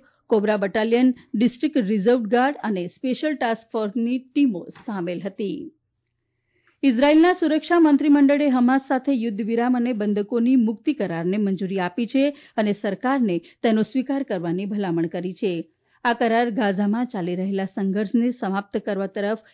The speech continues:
એક મોટું પગલું હશે. કતાર, અમેરિકા અને ઇજિપ્ત દ્વારા પ્રસ્તાવિત આ કરાર ચાલી રહેલી હિંસાનો અંત લાવશે. ઇઝરાયેલના પ્રધાનમંત્રી કાર્યાલયે ગઈકાલે જણાવ્યું કે સુરક્ષા મંત્રીમંડળે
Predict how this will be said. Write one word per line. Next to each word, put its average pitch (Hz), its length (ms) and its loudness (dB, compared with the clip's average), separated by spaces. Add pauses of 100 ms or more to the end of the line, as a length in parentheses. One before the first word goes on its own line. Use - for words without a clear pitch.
એક 202 180 -4
મોટું 226 340 0
પગલું 180 360 -6
હશે. 185 280 -6 (460)
કતાર, 240 380 -2 (100)
અમેરિકા 208 440 -4
અને 202 140 -2
ઇજિપ્ત 214 360 -4
દ્વારા 220 300 -2
પ્રસ્તાવિત 214 600 -6
આ 190 120 -6
કરાર 214 400 -2 (240)
ચાલી 247 300 4
રહેલી 220 360 0
હિંસાનો 214 520 4
અંત 208 340 -2
લાવશે. 180 580 -4 (380)
ઇઝરાયેલના 254 440 4
પ્રધાનમંત્રી 247 680 2
કાર્યાલયે 226 560 0
ગઈકાલે 202 480 -2
જણાવ્યું 196 440 -4
કે 233 140 -4
સુરક્ષા 208 440 -4
મંત્રીમંડળે 190 680 0